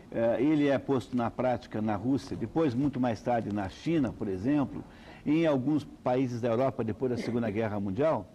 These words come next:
ele é contestado por um grupo de socialistas basicamente ingleses que achavam que, eh, não só os ingleses, mas como também o Antônio Gramsci na Itália, que achava o seguinte, que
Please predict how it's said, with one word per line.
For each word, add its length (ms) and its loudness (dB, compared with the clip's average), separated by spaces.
ele 220 2
é 80 2
contestado 840 0
por 200 0
um 80 2
grupo 360 0
de 200 0
socialistas 840 -2
basicamente 680 -2
ingleses 760 0
que 100 0
achavam 640 0
que, 300 2
eh, 880 0
não 220 2
só 260 0
os 140 0
ingleses, 280 0
mas 160 -2
como 200 -2
também 260 2
o 100 2
Antônio 360 0
Gramsci 360 0
na 140 0
Itália, 380 0
que 100 -4
achava 380 0
o 20 -2
seguinte, 460 0
que 280 0